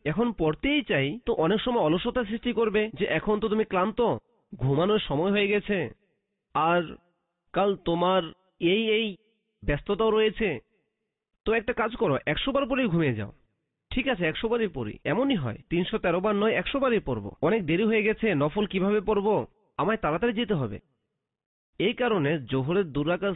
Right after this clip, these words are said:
সুন্নত পড়ে নফল ছেড়ে দিয়ে চলে যায়। আর এভাবেই শয়তান আমলকে কমিয়ে দেয়।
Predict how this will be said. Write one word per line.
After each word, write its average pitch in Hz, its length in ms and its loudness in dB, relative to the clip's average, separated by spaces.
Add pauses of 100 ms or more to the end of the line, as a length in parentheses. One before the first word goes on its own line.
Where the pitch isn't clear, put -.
সুন্নত 233 320 0
পড়ে 151 400 -2
নফল 143 400 -4
ছেড়ে 208 280 0
দিয়ে 175 200 0
চলে 240 240 -2
যায়। 110 180 -6 (840)
আর 165 200 0
এভাবেই 208 600 2 (500)
শয়তান 180 680 -2 (1160)
আমলকে 214 480 0
কমিয়ে 208 360 0
দেয়। 110 200 -6